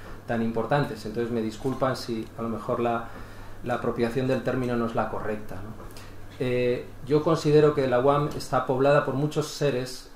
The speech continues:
eh, seres vivos que, que han, que la han poblado y que se han, eh, han, han recorrido, la han recorrido de diferentes formas. Hemos empezado estas rutas wam con unos seres que se mueven poco, pero que están entre nosotros hace bastantes años,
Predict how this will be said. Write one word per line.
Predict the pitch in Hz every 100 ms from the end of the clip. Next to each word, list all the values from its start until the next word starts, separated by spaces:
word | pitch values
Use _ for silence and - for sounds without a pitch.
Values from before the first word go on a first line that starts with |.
| -
eh, | 123 117 117 113 - - -
seres | - 135 127 120
vivos | 127 143 147 143 -
que, | 135 120 120 117 113 113 -
que | 127
han, | 117 123 -
que | 117
la | 123
han | 139
poblado | 147 147 175 175 143
y | -
que | 120 131
se | - 131
han, | 135 143 143
eh, | 139 135 135 131 135 - - 151 - -
han, | 135 165
han | 143 135 131 143 151
recorrido, | 135 135 131 127 151 156 117 113
la | 123
han | 131
recorrido | 143 147 135 139
de | 135
diferentes | 117 135 120 117
formas. | - 110 107 - -
Hemos | 139 143
empezado | 160 151 - 151 156 160 - - - - - - -
estas | 151 - 147 143 - - - -
rutas | 117 143 147 135
wam | 131 143 143 180 - - -
con | - 135 131 131 135
unos | 147 156
seres | - 160 156
que | -
se | -
mueven | 151 139 135
poco, | 117 156 151 120 -
pero | 143 123
que |
están | 120 - 135
entre | 139 139
nosotros | 131 127 147 147 131 135
hace | 120 123
bastantes | 120 139 120 123 -
años, | 156 151 165 -